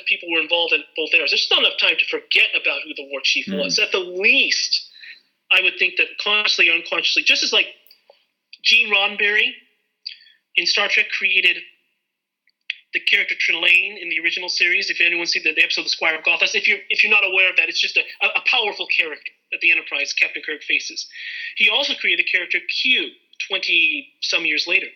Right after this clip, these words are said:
Speaker 1: John de Lancie, who plays the character of Q,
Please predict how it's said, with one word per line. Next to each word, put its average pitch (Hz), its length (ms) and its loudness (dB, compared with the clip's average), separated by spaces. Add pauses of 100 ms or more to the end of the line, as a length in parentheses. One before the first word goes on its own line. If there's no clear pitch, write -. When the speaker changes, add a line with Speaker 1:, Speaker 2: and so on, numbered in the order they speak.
(600)
Speaker 1:
John 214 220 2
de 196 80 0
Lancie, 202 460 2
who 175 180 -4
plays 202 260 -2
the - 60 0
character 156 340 -2
of - 80 -18
Q, - 260 -6